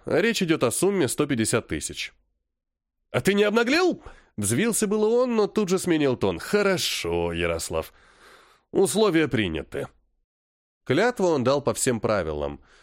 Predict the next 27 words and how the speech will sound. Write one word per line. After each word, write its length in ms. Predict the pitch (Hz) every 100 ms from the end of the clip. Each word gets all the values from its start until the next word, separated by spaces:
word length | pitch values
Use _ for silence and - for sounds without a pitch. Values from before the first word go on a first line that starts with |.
| -
что 160 | -
мне 160 | 208 165
тут 220 | - 202
же 80 | 208
подтвердила 580 | - - 117 82 95 135
его 240 | 101 82
жена. 420 | 85 90 76 67 - _ _ _ -
Обман 500 | 170 185 208 233 180
был 180 | 180 156
не 140 | 151
в 20 |
ее 320 | 131 135 127
интересах, 680 | 117 101 120 107 85 - - _ _ _
потому 300 | - 131 123
что 140 | 110 101
в 60 |
этом 200 | 107 95
случае 440 | 82 92 143 - 101
артефактное 560 | - - 107 - 98
украшение 640 | 90 87 87 180 220 208
ей 160 | 175 170
не 140 | 156
достанется 640 | 117 107 - 180 190 170 170
ни 140 | 113
при 120 | 135
каких 340 | 170 160 - 92
условиях. 640 | 90 85 69 62 -